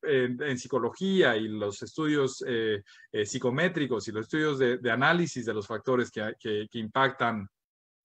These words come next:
más profundamente el aprendizaje de los estudiantes, lo que nos está mostrando es que el buen aprendizaje sucede no en relaciones así, sino en relaciones así. Sucede en diálogo, sucede en conversación, y en conversación en pie de igualdad,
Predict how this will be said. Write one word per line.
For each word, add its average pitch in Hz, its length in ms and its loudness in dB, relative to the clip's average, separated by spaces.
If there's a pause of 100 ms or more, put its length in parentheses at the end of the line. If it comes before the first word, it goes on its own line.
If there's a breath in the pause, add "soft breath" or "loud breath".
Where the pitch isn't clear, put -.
(140)
más 127 420 4 (180 loud breath)
profundamente 127 600 2
el 117 60 4
aprendizaje 104 360 0
de 113 60 0
los 110 140 -4
estudiantes, 139 520 -2 (220 loud breath)
lo 127 120 4
que 123 80 2
nos 123 140 2
está 147 160 2
mostrando 147 460 2
es 135 100 -4
que 139 80 2
el 120 80 2
buen 139 220 4
aprendizaje 135 920 0 (320 soft breath)
sucede 135 920 4
no 135 220 0
en 180 60 2
relaciones 160 480 0
así, 151 300 0
sino 123 180 -2
en 110 60 -4
relaciones 123 420 -2
así. 156 340 -2 (680)
Sucede 160 420 2
en 160 80 0
diálogo, 156 580 4
sucede 147 500 4
en 147 80 0
conversación, 131 920 0 (380 soft breath)
y 139 80 -2
en 143 80 2
conversación 151 560 2
en 175 100 2
pie 170 180 4
de 170 80 6
igualdad, 127 520 4